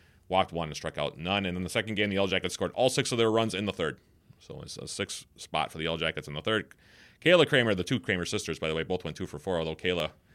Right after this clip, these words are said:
two for four with an R B I and a run scored. Taylor just went two for four, just hitting-wise. Didn't have any R B Is or runs scored or anything. Melania Medill started, started for the Yellow Jackets in their circle. She pitched an inning in the third, five hits, four runs,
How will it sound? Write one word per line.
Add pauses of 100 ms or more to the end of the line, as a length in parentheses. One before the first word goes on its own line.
(880)
two
for
four
with
an
R
B
I
and
a
run
scored.
Taylor
just
went
two
for
four, (520)
just
hitting-wise.
Didn't
have
any
R
B
Is
or
runs
scored
or
anything. (680)
Melania
Medill
started, (120)
started
for
the
Yellow
Jackets
in
their
circle.
She
pitched
an
inning
in
the
third,
five
hits,
four
runs,